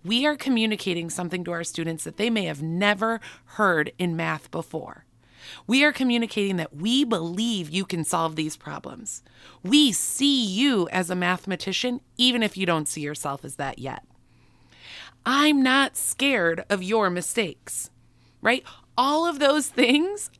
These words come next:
are exactly what we want our students to feel, know, and be. So spend time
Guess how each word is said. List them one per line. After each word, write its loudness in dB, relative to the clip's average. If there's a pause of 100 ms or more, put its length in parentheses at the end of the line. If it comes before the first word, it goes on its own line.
are 6
exactly 0
what 0
we -4
want 2
our 2
students -6
to -8 (220)
feel, -2 (240)
know, 0
and -4
be. -6 (840)
So -2 (100)
spend 2
time 0